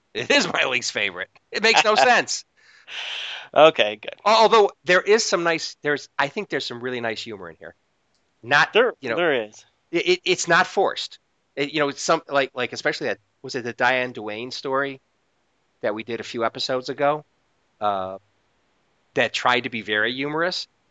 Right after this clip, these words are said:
Speaker 1: forced, yet
Speaker 2: Uh, I don't
Speaker 1: some of
Speaker 2: remember.
Speaker 1: the
Speaker 2: Oh, oh, oh,
Speaker 1: uh,
Speaker 2: like
Speaker 1: with,
Speaker 2: the,
Speaker 1: with, with
Speaker 2: the
Speaker 1: the
Speaker 2: next gen-
Speaker 1: insectoid aliens.
Speaker 2: Right, right.
Speaker 1: And
Speaker 2: Yeah,
Speaker 1: then the
Speaker 2: like
Speaker 1: kitty
Speaker 2: D C
Speaker 1: cat
Speaker 2: stuff.
Speaker 1: aliens.
Speaker 2: Right.
Speaker 1: Oh, God, that was horrible.
Speaker 2: Yeah, that was
Speaker 1: Anyway.
Speaker 2: the D C Comics one.
Speaker 1: Exactly.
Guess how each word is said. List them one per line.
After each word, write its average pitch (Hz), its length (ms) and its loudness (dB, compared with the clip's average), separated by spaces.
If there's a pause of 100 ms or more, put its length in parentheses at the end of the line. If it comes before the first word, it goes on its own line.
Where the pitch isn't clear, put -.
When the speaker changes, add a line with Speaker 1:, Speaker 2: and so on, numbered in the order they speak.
Speaker 1:
forced, 180 760 4 (1200)
yet 123 280 -2
Speaker 2:
Uh, 107 280 -6 (120)
I 113 60 -10
don't 113 140 -2
Speaker 1:
some 160 240 2
of 147 80 -2
Speaker 2:
remember. 139 120 -4 (460)
Speaker 1:
the - 100 -14
Speaker 2:
Oh, 139 60 2
oh, 127 640 6
oh, 131 60 0
Speaker 1:
uh, 127 60 6
Speaker 2:
like 117 120 2
Speaker 1:
with, 120 140 -6
Speaker 2:
the, 110 280 -6 (140)
Speaker 1:
with, 143 140 -4
with 147 160 -4
Speaker 2:
the 143 80 -4
Speaker 1:
the 135 60 -2
Speaker 2:
next 135 180 -4
gen- 151 160 2
Speaker 1:
insectoid 135 200 0
aliens. 156 540 -4 (340)
Speaker 2:
Right, 110 440 -2
right. 104 320 -12 (100)
Speaker 1:
And - 80 -12
Speaker 2:
Yeah, 131 140 2
Speaker 1:
then 139 140 2
the 110 40 -6
Speaker 2:
like 120 100 -4
Speaker 1:
kitty 160 280 -2
Speaker 2:
D 123 80 -8
C 165 40 2
Speaker 1:
cat 156 140 4
Speaker 2:
stuff. 160 140 0
Speaker 1:
aliens. 175 500 -6 (160)
Speaker 2:
Right. - 220 -12 (440)
Speaker 1:
Oh, 73 60 -20 (100)
God, - 120 -20
that - 240 -20
was - 120 -20
horrible. 95 300 -8
Speaker 2:
Yeah, 127 140 8
that 135 120 10
was 139 140 2
Speaker 1:
Anyway. 120 200 2
Speaker 2:
the 110 40 -2
D 120 220 -12
C 127 200 -8
Comics 123 360 0
one. 120 160 -6 (520)
Speaker 1:
Exactly. - 380 -16